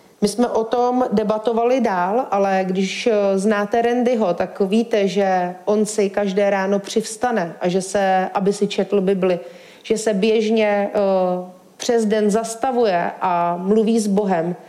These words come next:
A jsou to takové ty malé obyčejnosti, které zařadil do svého života. Nic, eh,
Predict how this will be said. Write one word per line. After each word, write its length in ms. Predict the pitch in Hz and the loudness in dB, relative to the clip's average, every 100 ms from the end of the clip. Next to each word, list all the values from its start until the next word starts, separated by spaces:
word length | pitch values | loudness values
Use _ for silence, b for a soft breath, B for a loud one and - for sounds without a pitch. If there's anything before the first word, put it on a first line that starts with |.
| B B | B B
A 60 | 190 | -2
jsou 200 | 226 220 | -2 0
to 120 | 233 | 0
takové 380 | 226 226 226 226 | 0 0 0 0
ty 120 | 240 | 0
malé 400 | 226 226 254 254 | 0 0 0 0
obyčejnosti, 1120 | 254 226 277 262 240 226 214 - 180 180 262 - - | 2 2 2 0 2 2 -2 -2 0 0 -2 -6 -14
které 340 | - 214 208 | -4 0 0
zařadil 520 | 202 220 214 214 214 208 | 2 0 0 0 2 2
do 120 | 202 | 0
svého 440 | - 202 202 202 | -2 0 2 2
života. 460 | 196 196 196 196 170 | 2 2 0 0 -2
Nic, 420 | 190 202 196 - | 0 0 0 -2
eh, 220 | 202 190 | 0 0